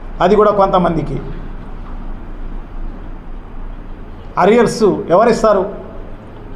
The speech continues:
గత డిసెంబర్ వరకు వైఎస్ఆర్ కాంగ్రెస్ పార్టీ ఇవ్వడం జరిగింది.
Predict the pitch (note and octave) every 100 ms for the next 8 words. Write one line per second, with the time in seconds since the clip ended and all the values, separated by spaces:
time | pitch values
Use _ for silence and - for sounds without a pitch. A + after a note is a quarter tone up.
0 | - E3+ G3 F3+ F#3 A3+ A#3+ A3+ A3+ G#3+
1 | G#3+ - - - F3+ G#3 G#3+ G3+ G3 F#3+
2 | F#3+ - F#3 F3+ F3+ F3 E3 D3 C#3+ C3+